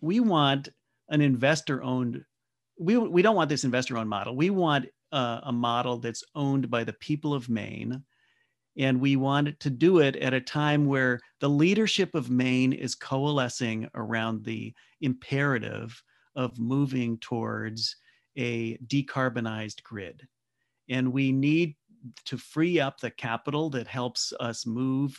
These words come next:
and make the investments towards this dynamic, decarbonized energy system. And N R C M is pretty convinced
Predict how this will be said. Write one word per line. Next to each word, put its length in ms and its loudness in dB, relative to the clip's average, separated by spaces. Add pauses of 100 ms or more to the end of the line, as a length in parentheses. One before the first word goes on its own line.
(120)
and 180 -4
make 200 -2
the 120 -2
investments 800 -4 (240)
towards 340 -6
this 300 -10
dynamic, 760 -2 (720)
decarbonized 1120 -2 (140)
energy 400 -4
system. 720 -10 (440)
And 480 -6 (400)
N 100 0
R 60 0
C 160 0
M 100 0
is 100 -6
pretty 220 -2
convinced 680 -2